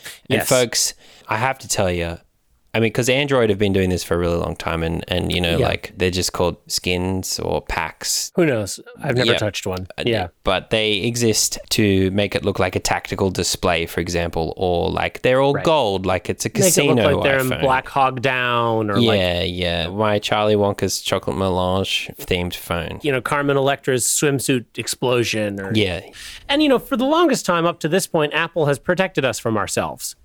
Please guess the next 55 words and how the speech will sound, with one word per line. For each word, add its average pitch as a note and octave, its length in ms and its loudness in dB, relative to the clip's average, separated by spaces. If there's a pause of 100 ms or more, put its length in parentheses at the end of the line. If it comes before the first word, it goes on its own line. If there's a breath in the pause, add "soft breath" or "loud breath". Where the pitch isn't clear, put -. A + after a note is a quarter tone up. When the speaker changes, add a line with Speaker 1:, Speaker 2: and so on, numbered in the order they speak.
(120)
Speaker 1:
Yes, A#2+ 220 0
Speaker 2:
Because E3+ 220 4
Speaker 1:
because E3 160 4
we A3 100 4
would F3 140 4
all A#2+ 160 4
do G#2 180 2
that F2 240 2
in F#2+ 120 4
a - 20 4
heartbeat. F#2 400 0
Speaker 2:
Oh, D#4 40 4
we D#4+ 60 6
would D#4+ 140 6
all D4+ 100 2
do A#3 100 4
it, G#3+ 60 4
and G3 140 2
it G#3 40 0
would G3 120 4
Speaker 1:
Yeah. F#3+ 60 4
Speaker 2:
be, F3 220 2
it F3+ 100 4
would F3+ 100 6
be D#3+ 160 4
disgusting. C3+ 680 -2
I A#2+ 40 0
mean, C3 120 0
I C#3+ 160 0
don't, F3+ 220 0
if D#3 140 0
I F3+ 100 2
had F3 220 0
power D#3 240 2
to C#3+ 100 4
make C3+ 260 0
my B2+ 200 2
own B2 140 2
iPhone, C#3+ 500 0 (100)
I C#3 140 2
would C#3+ 180 2
not B2+ 300 0
want A#2 180 -2
to - 80 -10
see A#2+ 220 -2
what G#2+ 180 0
I G#2+ 140 2
would F#2+ 160 -4
come G2+ 160 -6
up F2 160 -10
with. D2+ 340 -8
Speaker 1:
Yeah. G2+ 200 2
Speaker 2:
It G#2 180 2
would A2 180 -6
be A#2+ 560 0